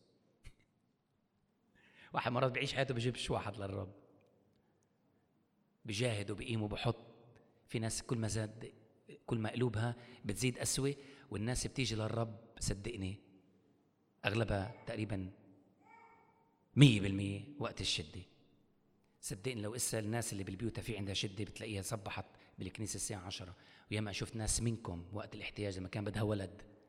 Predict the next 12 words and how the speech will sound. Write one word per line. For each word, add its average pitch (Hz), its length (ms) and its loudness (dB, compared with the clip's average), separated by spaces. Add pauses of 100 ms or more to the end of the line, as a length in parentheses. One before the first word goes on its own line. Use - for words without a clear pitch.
(580)
أو 95 120 2
لما 98 220 2
مرض 104 200 2
حدا 98 240 -4
من 95 160 -2
بيتها، 92 360 -6 (300)
كيف - 140 -6
كانت 92 280 -6
تيجي 85 200 -4
تركع 82 320 -8
لأيام 87 360 -6
طويلة. 80 480 -12